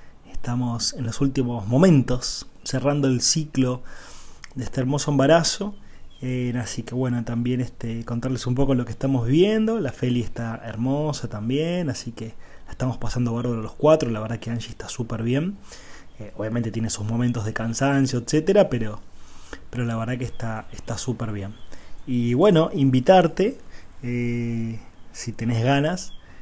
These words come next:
de mandar tu amor, tu energía, eh, tus intenciones, tu rezo o lo que sea que sientas para, para la llegada de Ami,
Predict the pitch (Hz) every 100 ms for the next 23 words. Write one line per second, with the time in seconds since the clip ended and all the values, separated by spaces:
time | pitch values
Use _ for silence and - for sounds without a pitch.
0 | - - 120 117 113 113 123 123 - 110
1 | 113 139 160 165 143 123 117 104 - 147
2 | 156 156 147 147 147 - - - - -
3 | - - 113 110 110 - 117 113 113 107
4 | 95 165 185 180 170 165 151 - 123 113
5 | 117 151 170 160 - 143 135 135 135 117
6 | 117 123 - 131 127 - 131 135 139 139
7 | - - - - - - 113 113 110 -
8 | 123 120 117 - 117 123 123 117 120 123
9 | 135 135 135